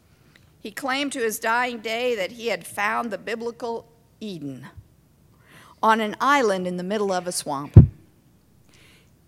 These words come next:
His proofs included apple trees, petrified serpents' heads.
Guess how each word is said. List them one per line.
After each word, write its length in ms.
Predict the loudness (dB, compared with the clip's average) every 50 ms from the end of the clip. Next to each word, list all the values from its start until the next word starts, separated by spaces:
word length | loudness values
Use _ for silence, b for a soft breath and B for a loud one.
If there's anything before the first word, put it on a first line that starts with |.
| _ _
His 220 | 0 0 2 2 0
proofs 420 | -2 -2 -2 0 0 0 -2 -2
included 520 | -2 -2 -2 -2 -2 -2 -2 0 -2 0 0
apple 400 | 2 2 2 2 2 0 -2 -2
trees, 580 | -4 -6 -8 -6 -4 -2 -2 -2 -4 -4 -6
petrified 720 | -6 -4 -4 -4 -4 -6 -8 -8 -4 -4 -2 -2 -2 -2
serpents' 560 | -2 0 0 0 0 0 -2 -2 -2 -4 -4
heads. 500 | -4 0 0 2 2 2 0 -2 -6 -8